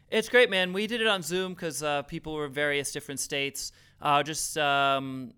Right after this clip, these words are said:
talking about stage design and lighting and video design and, um, waiting on some more renderings of th-, some of the things we talked about and, um, working on new video concepts to be played, you know, as introductions and middlers in the show. And I'm kind of in that place now where it's almost like,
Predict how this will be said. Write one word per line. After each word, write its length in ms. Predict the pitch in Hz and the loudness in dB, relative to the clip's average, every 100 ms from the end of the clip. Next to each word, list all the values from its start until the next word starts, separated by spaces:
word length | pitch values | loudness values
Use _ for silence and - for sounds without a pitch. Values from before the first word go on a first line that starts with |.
| - | -18
talking 320 | - 151 147 151 | -4 -2 -2 -2
about 260 | 143 143 | 0 0
stage 380 | - 143 139 123 | -2 -4 -4 -6
design 560 | 139 123 135 131 135 127 | -6 -4 -2 -2 -2 -4
and 100 | 127 | -2
lighting 460 | 131 131 135 131 | -2 0 -2 -4
and 100 | 131 123 | -6 -6
video 360 | 131 127 131 | -6 -4 -4
design 460 | 127 120 135 127 127 | -4 -6 -6 -4 -4
and, 220 | 127 120 - - _ - | -6 -10 -14 -20 _ -8
um, 500 | 131 127 127 123 123 | -2 -2 -2 -6 -10
waiting 300 | - 135 139 | -6 -4 -2
on 140 | 139 131 | -2 -4
some 180 | - 139 | -4 -4
more 160 | 135 | -4
renderings 600 | 127 131 127 131 131 127 | -4 -4 -4 -4 -4 -6
of 160 | 127 120 | -8 -8
th-, 160 | - - | -10 -10
some 180 | 143 | -8
of 60 | 135 | -8
the 60 | 127 | -6
things 280 | 139 131 | -6 -6
we 120 | 127 127 | -8 -8
talked 340 | 139 131 - | -4 -4 -6
about 400 | 123 127 127 127 | -4 0 0 -2
and, 300 | 135 127 123 - - _ - | -6 -8 -10 -16 -20 _ -6
um, 300 | 135 127 127 | -2 0 0
working 380 | 143 143 143 | -2 -4 -8
on 580 | 135 139 135 131 131 131 - | -6 -4 -4 -6 -6 -10 -10
new 180 | 147 151 | -8 -6
video 380 | 127 139 135 | -4 -2 -2
concepts 720 | 135 143 135 127 143 131 - | -2 -2 -4 -2 -4 -4 -6
to 100 | - | -8
be 140 | 127 131 | -6 -8
played, 520 | - 135 131 127 127 | -6 -2 -2 -2 -6
you 140 | - 139 | -10 -4
know, 180 | 127 | -2
as 220 | 127 131 127 | 0 0 -2
introductions 720 | 135 135 127 123 - 127 123 | -8 -4 -4 -4 -6 -8 -8
and 120 | 123 | -6
middlers 420 | 123 127 127 123 | -6 -4 -6 -6
in 80 | 131 | -8
the 60 | 123 | -8
show. 400 | - 131 127 131 | -4 0 2 0
And 100 | 123 | -4
I'm 60 | |
kind 200 | 113 139 | -8 -8
of 80 | 135 | -6
in 60 | 135 | -4
that 160 | 127 - | -4 -2
place 320 | 139 131 - | -4 -4 -4
now 320 | 117 123 127 | -2 0 0
where 120 | 123 | 0
it's 160 | 120 - | -2 -4
almost 320 | 135 135 - | -4 -4 -4
like, 200 | 123 120 | -4 -6